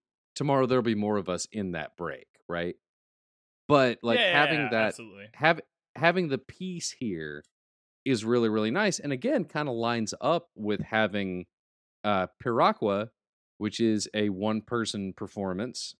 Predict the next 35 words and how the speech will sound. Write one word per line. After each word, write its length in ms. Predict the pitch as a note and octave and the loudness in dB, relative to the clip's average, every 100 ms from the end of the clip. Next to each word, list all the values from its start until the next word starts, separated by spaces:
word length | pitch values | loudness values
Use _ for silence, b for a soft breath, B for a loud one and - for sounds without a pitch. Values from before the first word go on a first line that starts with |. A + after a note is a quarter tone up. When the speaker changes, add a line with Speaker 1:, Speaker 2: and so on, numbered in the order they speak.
| _ - | _ -4
Speaker 1:
uh, 500 | G2+ G2 F#2+ F#2 F2+ - | -2 0 0 0 -2 -6
coming, 520 | - A#2 A2 A2 G#2 - | -6 -2 -2 -2 -4 -4
uh, 180 | F#2+ F2+ | -6 -4
in, 180 | G#2 G#2 | -6 -4
in 220 | A#2 A#2 | -4 -4
the 80 | C3 | -2
Heights, 500 | A2 G#2 - - - _ _ _ _ - | -2 -4 -6 -12 -14 _ _ _ _ -8
coming 420 | C3+ B2 C3 B2 | -2 0 -2 -2
before 600 | A#2+ - G#2+ G2 F#2+ G#2 | -4 -2 0 0 0 -2
the 120 | - | -4
club 260 | - F#2 F2 | -4 -4 -4
at 80 | - | -2
Blackout. 380 | G#3 C#4 - - _ | -4 -4 -12 -18 _
So 160 | - D3 | -4 -2
again, 300 | F#3 A#3+ - _ _ _ _ _ _ _ - | 2 0 0 _ _ _ _ _ _ _ 0
formulaic 580 | C#3+ F3 G3 F#3+ F#3 - | 2 2 2 2 0 0
production 400 | D3+ D3 - A2 | -2 -2 -4 -6
here 340 | G2 F#2+ B2+ _ _ | -4 -4 -8 _ _
that 160 | B2 G#2 | -4 -2
just 320 | G#2+ G#2 - _ - | -4 -6 -12 _ -14
really, 480 | F#2+ F2+ F#2 F2 F#2 | -12 -4 -2 -2 -2
really 260 | F#2 F2+ G#2 | -2 -2 -2
works. 340 | C#3 G2+ - | -2 -4 -8
I 40 | |
think 200 | A2 F#3 | -8 -6
it's, 240 | F#3+ - - _ _ _ - | -6 -6 -14 _ _ _ -4
and 140 | C3 | -4
just 160 | C#3+ - | -4 -10
finishing 760 | - G3+ G3+ F#3 C3+ A2+ G#2 | -2 0 0 -2 -4 -4 -2
the 100 | F#2 | -4
number 440 | F#2+ G2 G2 F2 D#2+ | -4 -4 -4 -6 -8
with 160 | D#2+ - | -10 -10
these 200 | E2+ - | -10 -10
two 200 | - D#2 | -14 -12
guys 540 | D2+ - - - - | -12 -14 -18 -20 -20